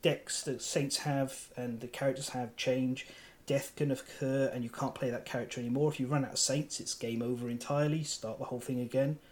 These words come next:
Um, yeah, so that's it. That's the games I'm reviewing here quickly. Uh, and I think, you know, if you like adventure games and you want something, um,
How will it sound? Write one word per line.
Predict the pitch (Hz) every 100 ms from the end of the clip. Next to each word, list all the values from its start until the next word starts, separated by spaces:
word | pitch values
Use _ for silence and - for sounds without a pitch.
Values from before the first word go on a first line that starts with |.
| - - - -
Um, | 120 113 117 -
yeah, | 151 -
so | - - 139 127 - - -
that's | 175 175 -
it. | 214 262 -
That's | 170 185 160
the | 185
games | 185 180 165
I'm | 165 156
reviewing | 147 170 175 175
here | 160 190 226
quickly. | 226 196 202 220 262 269 - - -
Uh, | 139 139 135 135 - -
and | 156
I | 160 170
think, | 175 151 139 -
you | 160
know, | 135
if | 143 -
you | 180
like | 160 151 151
adventure | 143 139 - 135
games | 131 123 120 113
and | 120
you | 120
want | 139 131
something, | - 120 - 123 120 - - - -
um, | 127 117 113